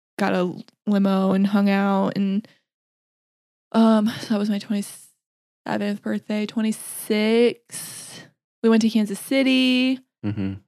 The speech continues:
Speaker 1: which was so fun. That was another sm-, little smaller group. I'm realizing before I used to think it was about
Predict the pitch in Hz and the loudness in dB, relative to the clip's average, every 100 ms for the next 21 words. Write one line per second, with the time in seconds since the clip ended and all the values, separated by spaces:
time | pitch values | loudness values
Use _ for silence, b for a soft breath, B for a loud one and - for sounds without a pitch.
0 | _ _ - 226 233 220 233 220 220 220 | _ _ 0 2 2 2 2 2 4 2
1 | 214 202 214 214 208 202 208 214 - 208 | 4 2 2 2 2 2 0 -2 -2 0
2 | 196 185 - - 190 196 190 190 190 - | 0 0 -4 -4 -2 -2 -2 -2 -4 0
3 | 240 262 285 294 302 302 294 285 269 226 | 2 4 4 4 2 2 2 4 4 2
4 | 214 247 277 285 240 214 214 208 202 190 | 2 4 4 4 2 0 2 2 2 2
5 | - - | 0 -2